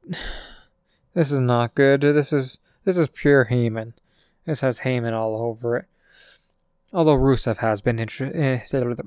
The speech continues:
entertaining. Getting a little tongue-tied there. Rusev was entertaining this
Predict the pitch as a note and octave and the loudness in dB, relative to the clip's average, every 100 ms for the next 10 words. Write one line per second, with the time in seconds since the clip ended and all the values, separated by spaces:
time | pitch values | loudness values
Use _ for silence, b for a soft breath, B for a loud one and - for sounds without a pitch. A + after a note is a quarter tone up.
0 | - - C3 B2+ - C3 B2 A#2+ B2+ b | -10 -4 0 0 0 2 2 0 -4 b
1 | b b b b _ _ D3 C3 C3 C#3+ | b b b b _ _ -4 -2 -2 -4
2 | C3+ C3 B2+ B2 B2+ B2+ _ _ _ _ | -4 -2 -2 0 -2 -4 _ _ _ _
3 | _ _ _ B B B - D#3+ D3 B2+ | _ _ _ B B B -2 0 0 0
4 | A#2+ B2 A2+ - A#2 A#2 A2 A2+ G#2+ - | -2 -4 -4 -4 -4 -6 -8 -10 -8 -10